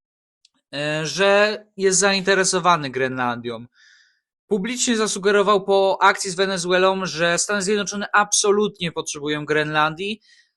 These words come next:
i że U S A mogłoby przejąć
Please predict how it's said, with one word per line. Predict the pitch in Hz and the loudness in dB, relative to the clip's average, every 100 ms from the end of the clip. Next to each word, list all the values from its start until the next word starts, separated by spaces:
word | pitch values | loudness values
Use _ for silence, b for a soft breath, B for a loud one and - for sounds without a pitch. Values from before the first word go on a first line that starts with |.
| _ _ _ _ _ - | _ _ _ _ _ -4
i | 196 | 0
że | 202 | 6
U | 202 | 6
S | 208 - | 4 2
A | 196 | 2
mogłoby | 208 208 208 180 185 - | 2 2 0 -2 -8 -10
przejąć | - - 214 180 175 185 - | -2 0 2 2 0 -4 -8